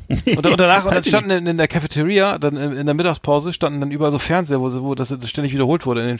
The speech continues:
Speaker 1: Ja.
Speaker 2: Nachrichten und dann alle, „Ey, geil, sieht das super aus“ und so, ne?
Speaker 1: <laughs>
Speaker 2: Hier
Speaker 1: Ja.
Speaker 2: Silvester und so, ne? Also,
Speaker 1: Oh
Speaker 2: also,
Speaker 1: Gott.
Speaker 2: ja,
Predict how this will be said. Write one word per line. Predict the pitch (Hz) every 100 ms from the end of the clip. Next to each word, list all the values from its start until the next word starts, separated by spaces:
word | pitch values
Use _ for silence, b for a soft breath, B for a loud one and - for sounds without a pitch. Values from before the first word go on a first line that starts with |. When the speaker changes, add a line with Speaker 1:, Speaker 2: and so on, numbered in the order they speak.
| 123
Speaker 1:
Ja. |
Speaker 2:
Nachrichten | 123 147 139 - 147
und | 131
dann |
alle, | 131 139
„Ey, | - 151 156
geil, | 143 139 160
sieht | 151
das | 147
super | 151 151
aus“ | 139 131 131
und | 131
so, | 127
ne? | 127 151 - B B
Speaker 1:
<laughs> | - -
Speaker 2:
Hier | 135 139
Speaker 1:
Ja. | 123
Speaker 2:
Silvester | 127 - - 131
und | 131
so, | 127 123
ne? | 139 - B B B B B -
Also, | - 104
Speaker 1:
Oh |
Speaker 2:
also, | 127
Speaker 1:
Gott. | -
Speaker 2:
ja, | 127